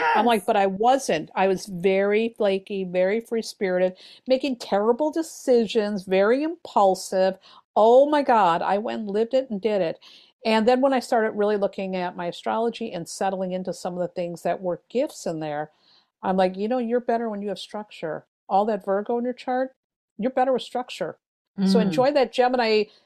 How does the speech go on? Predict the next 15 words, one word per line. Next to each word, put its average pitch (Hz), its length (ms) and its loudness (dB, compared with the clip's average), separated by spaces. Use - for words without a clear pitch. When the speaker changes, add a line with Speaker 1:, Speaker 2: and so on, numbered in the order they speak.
Speaker 1:
flaky 247 500 0
side, 247 500 -2
but 196 200 0
let's 226 180 0
get - 180 -10
this 233 160 -4
structure 226 500 -8
in 214 220 -6
here. 185 440 -6
Let's 226 260 0
create 247 420 0
order. 196 460 0
Let's 190 240 -2
create 226 520 -2
stability. 190 1200 -2